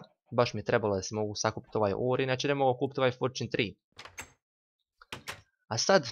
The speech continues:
na redu je baza. Da vam pokažem i to, moje dragi kukice. Nisam htio raditi farm, nego odmah ovdje ograđeno, pa trebat će mi hrane poslije.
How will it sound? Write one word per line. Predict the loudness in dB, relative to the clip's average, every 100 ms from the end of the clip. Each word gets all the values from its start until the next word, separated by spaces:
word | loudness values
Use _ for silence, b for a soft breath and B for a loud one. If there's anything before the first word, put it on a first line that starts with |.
| 0
na | 2
redu | 2 2
je | 0
baza. | 2 4 4 4 0 -2 -12 _ _ _ _ _ _ _ _ -6
Da | -4
vam | -2
pokažem | -4 -2 -2 -2
i | -6 -2
to, | -4 -4 -4
moje | -2
dragi | 0 0 -2
kukice. | -6 -8 -8 -12 -12 _ _ _ _ _ -20 -4
Nisam | -2 -2 -2
htio | 2 2
raditi | 2 4
farm, | 6 6 4
nego | 4 4
odmah | 4
ovdje | 0 0 0
ograđeno, | 2 4 4 2 -4 -4
pa | -4 -4 -6 _ -20 _ -20 -14 0
trebat | 2 2
će | -2
mi | -2
hrane | 0 0 -2
poslije. | -6 -8 -10 -14